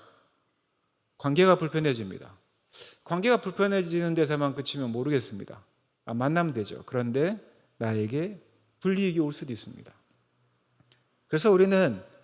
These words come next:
함부로 나서지 못하거나 아니면 모른 채 하거나 침묵하거나 오히려 동조하는 경우들이 있죠. 사실 내가 아무것도 가진 게 없고 불이익이 당할 일이 없으면 우리가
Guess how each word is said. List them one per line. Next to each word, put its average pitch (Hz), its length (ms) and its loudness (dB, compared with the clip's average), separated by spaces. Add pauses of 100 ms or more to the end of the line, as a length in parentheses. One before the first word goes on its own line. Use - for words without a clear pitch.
(140)
함부로 170 320 -2
나서지 123 320 -4
못하거나 110 840 -12
아니면 110 640 -8 (260)
모른 135 320 -4
채 139 160 -6
하거나 92 300 -6
침묵하거나 139 880 -8 (360)
오히려 120 360 -4
동조하는 131 760 -2
경우들이 113 480 -8
있죠. - 240 -16 (1160)
사실 - 180 2
내가 170 280 8
아무것도 202 360 0
가진 147 300 -4
게 160 80 -2
없고 135 200 -4
불이익이 151 300 -4
당할 127 300 -6
일이 117 120 -6
없으면 107 500 -10
우리가 110 560 -6